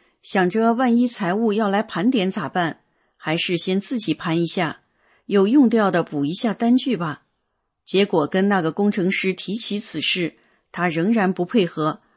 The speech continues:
还说等财务来了再说。我又一次妥协了，还是没有跟经理讲，而是抱着侥幸心理，想着财务应该不会盘的吧，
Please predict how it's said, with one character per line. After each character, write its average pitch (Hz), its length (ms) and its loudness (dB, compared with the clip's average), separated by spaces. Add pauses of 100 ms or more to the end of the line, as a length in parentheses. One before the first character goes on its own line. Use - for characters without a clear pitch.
(200)
还 - 160 -2
说 190 280 2
等 147 180 0
财 147 240 -4
务 196 140 0
来 151 200 0
了 220 140 2
再 202 160 0
说。 170 420 -2 (600)
我 208 200 4
又 269 220 4
一 208 100 4
次 208 220 -2
妥 165 240 0
协 156 240 0
了， 175 300 0 (360)
还 160 280 -4
是 277 140 2
没 202 140 6
有 190 140 2
跟 190 180 2
经 185 220 0
理 170 140 0
讲， 170 320 -2 (480)
而 170 160 2
是 185 200 0
抱 190 220 0
着 170 140 -2
侥 156 240 -4
幸 226 200 2
心 190 300 0
理， 151 240 0 (340)
想 214 240 0
着 269 280 4
财 214 200 -2
务 254 160 2
应 262 140 4
该 262 160 2
不 180 180 -6
会 302 200 2
盘 160 240 -2
的 170 80 -2
吧， 156 300 -4